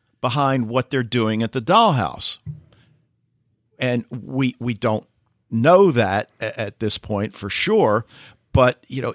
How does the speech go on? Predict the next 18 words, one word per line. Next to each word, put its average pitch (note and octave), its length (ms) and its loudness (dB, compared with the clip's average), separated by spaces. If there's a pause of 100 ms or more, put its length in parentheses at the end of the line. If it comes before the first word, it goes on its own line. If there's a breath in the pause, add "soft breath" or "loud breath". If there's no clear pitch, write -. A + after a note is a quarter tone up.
i-, C#3 140 -4
is D3 320 0
there C3 520 4 (1200 soft breath)
a - 60 -6
possible C3+ 960 0 (1000 soft breath)
good F3+ 380 4
that C3+ 180 0
can C3 200 -2
come C#3 280 0
out F3+ 280 2
of B2+ 240 2 (580)
being B2+ 240 0
able A#2+ 200 0
to C#3+ 120 -2
do B3 280 -2
something G#2 460 0
like F2+ 320 -6
this? E2+ 360 -6